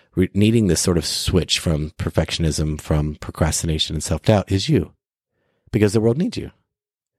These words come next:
You're not, you wouldn't be writing a book if you didn't think that you had something to share. But don't think that somehow you can push off all of the doubts and fears and frustrations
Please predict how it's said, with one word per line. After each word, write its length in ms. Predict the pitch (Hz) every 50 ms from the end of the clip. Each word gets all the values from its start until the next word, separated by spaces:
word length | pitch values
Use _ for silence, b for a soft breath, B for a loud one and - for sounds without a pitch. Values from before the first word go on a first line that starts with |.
| _ _ _ _ _ _ _ _ _ _
You're 120 | 120 120
not, 140 | 131 127 -
you 80 | 127 139
wouldn't 160 | 147 143 131
be 60 | 120
writing 220 | 117 120 117 104
a 60 | 90 82
book 280 | - 156 175 160 -
if 120 | 92 - -
you 80 | 85
didn't 320 | 85 - - 98 95 90 -
think 180 | 95 90 85
that 120 | - 82 90
you 100 | 90 90
had 160 | 90 87 -
something 160 | - 82 80
to 60 | 78
share. 360 | - - - 76 71 - - - _ _ _ _ _ _ _ _ _ _ _ _ _
But 140 | - 95 92
don't 180 | 120 127 123 117
think 200 | - 123 110 -
that 80 | 104
somehow 280 | - - 110 104 104 95
you 140 | 90 92 -
can 140 | - 87 -
push 340 | - - - 120 - -
off 220 | 101 87 82 - - -
all 400 | 90 87 90 92 92 90 90 87
of 140 | 82 82
the 240 | 85 82 80 80 82 B B B B B B B B -
doubts 320 | 95 85 87 87 - -
and 140 | 85 82 -
fears 320 | - 90 85 82 76 85
and 100 | 80 76
frustrations 720 | - - 82 78 - - 85 85 82 - - 85 80 -